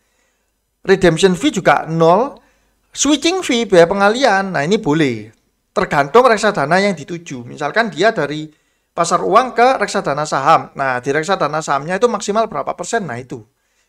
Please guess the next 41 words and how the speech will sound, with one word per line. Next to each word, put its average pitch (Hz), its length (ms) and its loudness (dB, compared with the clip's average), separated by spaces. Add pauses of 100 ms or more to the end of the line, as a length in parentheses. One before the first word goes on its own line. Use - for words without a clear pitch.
(120)
Misalkan 143 380 -2
tiga 151 160 -4
setengah 131 240 -10
persen, 131 400 -8
ya 117 160 -6
boleh 139 240 4
kena. 151 400 -6 (580)
Terus 202 160 -2
ada 196 220 2
namanya 185 400 2
biaya 156 400 6
manajemen, 170 640 -2 (240)
manajemen 160 480 0
fee 139 240 0
ya. 107 180 -6 (520)
Yang 139 240 -4
saya 156 160 2
sempat 147 240 -4
sebut, 185 560 0
oh 160 160 6
ya 143 160 6
ini 220 160 2
ada 208 240 -2
satu 170 240 0
lagi 180 160 0
itu 214 160 -2
custodian. 139 800 -2
Biaya 131 320 2
custodian 160 560 -4
tuh 240 160 -2 (320)
setengah 170 400 -2
persen. - 560 -6
Jadi 233 260 2
reksadana 214 460 2
pasar 170 320 -2
uang 170 240 -2
ini 240 160 -6
fee-nya 208 400 -6
itu 247 160 -8
paling 185 240 -4
rendah. 127 400 -8